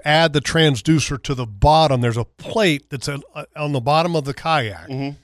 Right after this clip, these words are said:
Speaker 1: that you take this plate off, you attach the transducer to it, put the plate right back on, and then you run the wire up
Speaker 2: Correct.
Speaker 1: to where you're gonna have the screen and then the battery into your, uh, storage compartment.
Speaker 2: Mm-hmm.
Speaker 1: And so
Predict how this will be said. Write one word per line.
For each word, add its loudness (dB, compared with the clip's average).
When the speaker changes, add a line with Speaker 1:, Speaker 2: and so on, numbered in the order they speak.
Speaker 1:
that -16
you -10
take -4
this -10
plate -2
off, 0
you 0
attach -2
the -14
transducer -4
to -4
it, -8
put -8
the -14
plate -4
right -2
back -4
on, 2
and -4
then 2
you 0
run 2
the -2
wire 0
up -2
Speaker 2:
Correct. 0
Speaker 1:
to 2
where 2
you're -2
gonna 0
have 0
the -4
screen 0
and -2
then 2
the -2
battery 0
into -2
your, -4
uh, -8
storage 0
compartment. -8
Speaker 2:
Mm-hmm. -20
Speaker 1:
And -2
so 2